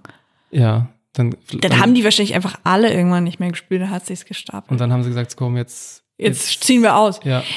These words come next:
Speaker 2: Die haben einfach so eine, so eine Policy gemacht, man wohnt so lange in der Wohnung, bis das Klo einfach bis zum Rand vollgeschissen ist.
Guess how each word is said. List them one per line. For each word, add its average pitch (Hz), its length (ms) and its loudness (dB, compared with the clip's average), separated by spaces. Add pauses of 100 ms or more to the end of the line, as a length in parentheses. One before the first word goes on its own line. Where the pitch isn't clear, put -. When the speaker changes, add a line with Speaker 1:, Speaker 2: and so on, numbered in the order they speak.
(140)
Speaker 2:
Die 220 100 4
haben 233 120 6
einfach 240 300 2
so 240 120 2
eine, 226 280 4
so 214 100 -2
eine 214 120 4
Policy 220 580 2
gemacht, 208 420 0 (160)
man 202 280 2
wohnt 233 220 4
so 226 160 2
lange 220 300 4
in - 80 -4
der 202 160 0
Wohnung, 214 280 4
bis 202 160 -2
das - 180 -6
Klo 214 420 4 (600)
einfach 185 460 -2 (380)
bis 220 260 -2
zum 196 140 2
Rand 180 300 0
vollgeschissen 190 640 -2
ist. - 140 -6